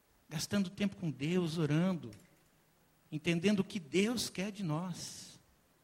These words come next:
E Deus tem tanto para nós. Os pensamentos de Deus são muito maiores e melhores do que os nossos pensamentos. É a palavra de Deus que nos ensina.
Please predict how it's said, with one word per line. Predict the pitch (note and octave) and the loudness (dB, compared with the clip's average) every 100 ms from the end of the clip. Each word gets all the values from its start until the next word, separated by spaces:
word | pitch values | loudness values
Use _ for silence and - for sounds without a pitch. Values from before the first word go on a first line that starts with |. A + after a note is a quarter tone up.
| _ _ _ _ _ _ _ _ _ _ _ _ _ _ _ _ _ _ _ _ | _ _ _ _ _ _ _ _ _ _ _ _ _ _ _ _ _ _ _ _
E | C#3+ | -6
Deus | C#3 F#3 | 0 0
tem | - F#3+ | 0 -2
tanto | F3+ - G#3 G#3 | -4 -4 -4 -4
para | E3 C3+ | -6 -4
nós. | C#3+ D#3+ D#3 - - - - _ _ - | -2 -4 -8 -12 -14 -16 -20 _ _ -2
Os | C#3 | 4
pensamentos | - G3 G3 F3+ G#3+ | 6 6 4 2 2
de | - D3 | -2 -2
Deus | D3+ G#3+ | 4 4
são | - G#3 | 6 2
muito | G3 G3+ B3+ B3+ A3 | 6 10 10 10 2
maiores | G#3 G3 F3 F3+ G#3+ G3+ F3 | 2 2 0 0 0 -2 -2
e | F#3+ | 0
melhores | F3+ E3+ F#3+ A3 G#3+ - - - - _ | 2 8 8 6 2 -6 -14 -20 -20 _
do | E3 | -4
que | - | 2
os | F#3 D3+ | 0 2
nossos | D#3 G#3 - - | 0 0 -4 -6
pensamentos. | D#3+ C#3 C#3 C#3 F3+ - | -4 -2 -2 -2 -4 -4
É | |
a | D3+ | -6
palavra | - D#3+ F#3 F#3 | -2 -2 -2 -4
de | D3 | -4
Deus | D#3 G3 | -6 -6
que | - | -4
nos | F3 | -8
ensina. | D#3+ C#3+ - F#3+ F3+ | -6 -8 -8 -8 -10